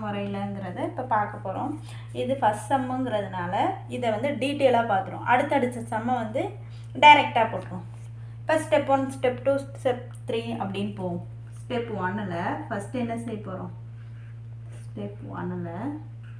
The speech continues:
ஃபர்ஸ்ட் என்ன செய்ய போறோம்னா, லாஸ்ட் டிஜிட் நம்பர் இருக்கா? லாஸ்ட் டிஜிட் நம்பர் ஒன்னும் ஒன்னையும் மல்டிபிள் பண்ண போறோம். ஒன் into one equal one. அடுத்து ஸ்டெப் டூ. ஸ்டெப்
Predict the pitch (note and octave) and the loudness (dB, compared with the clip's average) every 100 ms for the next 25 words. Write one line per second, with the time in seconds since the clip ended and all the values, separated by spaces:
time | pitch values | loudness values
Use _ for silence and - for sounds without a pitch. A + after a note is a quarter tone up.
0 | - - - - - - - G3+ G3+ - | -14 -14 -14 -14 -14 -14 -8 -8 -8 -8
1 | A3+ G#3+ A#3 A3+ G3+ F#3+ F#3 F3+ A#3 - | -6 -4 -4 -6 -8 -6 -6 -4 -4 -6
2 | - - A3 A3 A#3 A3 A#3 G#3 G3+ G3 | -10 -2 6 6 6 0 -2 -2 -2 -2
3 | F#3+ G3 - A3 F#3+ G3 F#3+ - F#3 F#3 | -2 -4 0 2 2 -2 -4 -4 -8 -8
4 | F#3+ F#3 F#3 F#3+ F#3 F3+ F#3+ G#3+ D4 D#4 | -8 -8 -8 -8 -6 -4 -2 0 -2 -2
5 | - - - - - - G3 F#3+ C#4 C#4+ | -10 -14 -12 -14 -12 -8 -6 -2 0 2
6 | G#3+ A3+ A3 F#3 F3+ F3 - - - - | 0 -2 -6 -6 -8 -8 -10 -12 -14 -12
7 | - - - - - F#3+ F#3+ G3 F#3 F#3 | -12 -12 -12 -12 -4 -2 0 -2 -6 -4
8 | B3+ A#3+ F#3 G3+ D4+ D#4 - - - - | -2 -2 -2 2 0 0 -8 -12 -12 -12
9 | - - G#3+ G3+ G3+ F#3 F3+ E3+ D#3 - | -12 -10 -8 -6 -2 -2 -2 -4 -6 -8
10 | - - - - - - - G3 G3 A3 | -12 -12 -12 -12 -12 -8 0 0 0 -4
11 | A3+ - F#3+ - - F#3 - - - - | -6 -6 -6 -6 -8 -8 -8 -12 -12 -12
12 | - - - - - - - - - - | -12 -12 -12 -12 -12 -12 -14 -14 -14 -14
13 | - - B3+ | -10 -6 -6